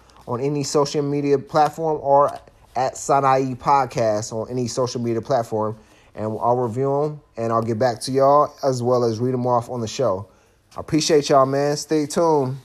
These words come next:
Next up, we're gonna be talking about them goals, putting dates on 'em. So stay tuned, man. I'm gonna give y'all a little break.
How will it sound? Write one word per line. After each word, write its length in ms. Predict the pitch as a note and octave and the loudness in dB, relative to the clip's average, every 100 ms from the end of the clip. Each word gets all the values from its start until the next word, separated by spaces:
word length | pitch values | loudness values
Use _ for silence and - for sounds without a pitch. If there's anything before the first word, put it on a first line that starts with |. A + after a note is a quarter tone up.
| - | -10
Next 320 | G2+ C3+ C#3 G3 | -4 -2 4 6
up, 360 | G#3 - - - | 6 4 -14 -6
we're 80 | |
gonna 140 | A2 A2+ | -4 -2
be 60 | |
talking 240 | A2+ C#3+ D3 | 2 2 4
about 180 | D3 D3 | 0 0
them 160 | E3 | 0
goals, 600 | D#3+ G3 F#3+ E3 C#3+ - _ _ _ | 6 8 8 4 -2 -12 _ _ _
putting 240 | C3 C#3+ | -6 -2
dates 320 | C3+ F3+ E3 D3 | 4 4 4 0
on 160 | B2 | -2
'em. 120 | A#2 A#2+ _ _ _ _ _ _ | -4 -10 _ _ _ _ _ _
So 300 | - G#2 G2 | -6 -4 -2
stay 300 | G2+ - C3+ | -4 2 2
tuned, 400 | C#3 E3 C#3+ A#2+ | 4 2 2 2
man. 140 | B2 B2+ | 0 0
I'm 100 | C3 | 0
gonna 60 | |
give 120 | C3+ | 2
y'all 120 | C3 B2+ | 4 4
a 20 | |
little 140 | C3 | 4
break. 360 | A#2 C#3+ B2 | 4 6 6